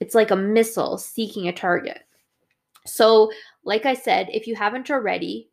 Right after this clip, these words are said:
go through that goal setting workshop. Now is the perfect time to do it. Many of us are going to be stuck inside for the next couple of months due to winter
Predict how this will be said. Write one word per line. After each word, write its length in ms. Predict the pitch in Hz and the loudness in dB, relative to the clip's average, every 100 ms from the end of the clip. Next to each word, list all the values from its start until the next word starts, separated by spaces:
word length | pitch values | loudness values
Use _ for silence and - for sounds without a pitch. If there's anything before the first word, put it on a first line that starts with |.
| _ - | _ -2
go 180 | 202 | 0
through 220 | 220 269 262 | 0 -2 0
that 260 | 233 - | 0 -2
goal 180 | 196 196 | -4 -6
setting 340 | 208 226 233 | -2 -2 0
workshop. 640 | 196 - - - 233 320 - _ _ _ _ _ _ _ _ _ _ _ - | -4 -10 -8 -2 -2 -4 -10 _ _ _ _ _ _ _ _ _ _ _ -8
Now 320 | 196 202 240 | 2 6 6
is 140 | 247 | 6
the 80 | 226 | 2
perfect 400 | 233 233 247 240 | 2 0 0 -4
time 220 | 240 220 | -4 -4
to 100 | 220 | -6
do 260 | 185 190 185 | -4 -2 0
it. 240 | 240 196 202 214 | -2 -4 -10 -4
Many 320 | 214 214 220 | -2 0 2
of 100 | 214 | 4
us 300 | 214 220 - 208 | 4 2 -2 2
are 500 | 196 196 190 190 190 - _ _ - 185 | 4 6 4 2 -2 -18 _ _ -20 -4
going 440 | 214 214 214 214 214 | 0 2 0 -2 -6
to 140 | 226 | -6
be 220 | 220 196 196 | -6 -8 -12
stuck 380 | - - 196 | -8 -6 -4
inside 540 | 220 208 - 175 175 214 | -6 -6 -4 0 0 0
for 120 | 220 | -2
the 80 | 202 | 0
next 360 | 185 - - | 0 -4 -6
couple 300 | - 214 226 | -4 0 4
of 120 | 220 190 | 4 4
months 460 | 185 269 302 - _ - _ _ - | 2 2 -2 -12 _ -20 _ _ -6
due 200 | 208 196 | -2 -2
to 420 | 196 202 190 185 | -4 -2 0 2
winter 680 | 180 262 269 277 262 262 | 2 0 2 4 6 6